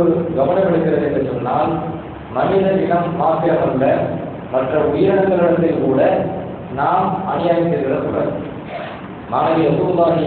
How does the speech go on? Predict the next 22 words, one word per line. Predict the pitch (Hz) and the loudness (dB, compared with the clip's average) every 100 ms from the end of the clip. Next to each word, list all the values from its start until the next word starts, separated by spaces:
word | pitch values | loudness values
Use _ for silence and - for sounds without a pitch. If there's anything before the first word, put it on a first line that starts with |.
| 147 | 0
ஸல்லல்லாஹு | 147 147 165 160 160 143 | 0 2 2 2 2 0
அலைஹி | - 156 151 | 0 0 0
வஸல்லம் | 147 139 139 131 | 0 0 -2 -2
அவருடைய | - 135 131 135 | -2 -2 0 0
தோழர் | 151 147 - - - - - - - - - - - - - - - - - - - | 0 2 0 -4 -8 -8 -10 -10 -12 -14 -14 -14 -14 -14 -14 -14 -14 -14 -14 -14 -10
அப்துல்லா | - - 180 175 | -6 0 2 4
இப்னு | 170 160 143 | 4 2 2
உமர் | - - - | 2 2 2
ரலியல்லாஹு | 143 147 147 - - 131 | 0 2 2 2 2 2
அன்ஹுமா | 127 127 - - | 0 0 -4 -6
என்கிற | 127 131 143 | -6 -2 0
சஹாபி, | 143 - 117 - 95 - - - - - - - - - - - - - - - - - 139 | 0 -2 -2 -4 -8 -10 -12 -12 -12 -14 -14 -14 -14 -14 -14 -14 -14 -14 -14 -14 -14 -10 -4
அவங்க | 143 143 | 0 2
மதீனாவில் | 143 - 175 170 156 165 | 2 2 4 4 4 4
ஒரு | 156 151 | 4 4
வீதியில் | - 160 151 | 4 4 4
நடந்து | 135 147 147 143 | 2 2 0 0
செல்கிறார்கள். | 127 - 147 - 98 101 - - - - - - - - - - - | 0 0 0 -2 -4 -6 -10 -12 -12 -14 -14 -14 -14 -16 -16 -14 -14
அப்படி | - 127 135 | -6 -2 0
நடந்து | 143 180 185 | 2 2 2
செல்கின்ற | 175 160 151 147 | 2 2 2 0
பொழுது | 139 135 143 | 2 2 2